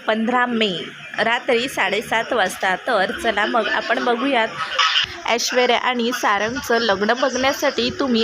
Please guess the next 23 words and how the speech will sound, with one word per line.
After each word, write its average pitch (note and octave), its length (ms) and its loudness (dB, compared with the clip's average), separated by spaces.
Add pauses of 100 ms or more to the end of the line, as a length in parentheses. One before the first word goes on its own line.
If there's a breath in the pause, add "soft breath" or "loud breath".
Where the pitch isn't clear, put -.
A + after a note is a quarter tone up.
(100)
अजूनही B3 340 2
आपल्या D#4 320 2
चॅनलला A3+ 440 2
सबस्क्राईब A3 560 -2
नसेल A3+ 460 0
केलं A#3 280 2
तर D4 80 2
लगेच C4+ 340 0
आपल्या C#4 300 0
चॅनलला A3 500 2
सबस्क्राईब B3+ 540 0 (120)
करा, A3 300 2 (400 loud breath)
म्हणजे B3 280 0
तुम्हाला B3 300 0
आपला G#3+ 320 2
व्हिडिओ A#3+ 380 2
लगेच G#3+ 380 -2
बघता G#3+ 320 -2
येईल. G#3+ 260 0 (100)
तर G#3 220 4 (380 loud breath)
ऐश्वर्याचा B3 640 0
प्लॅन A#3 440 0
असतो B3+ 340 0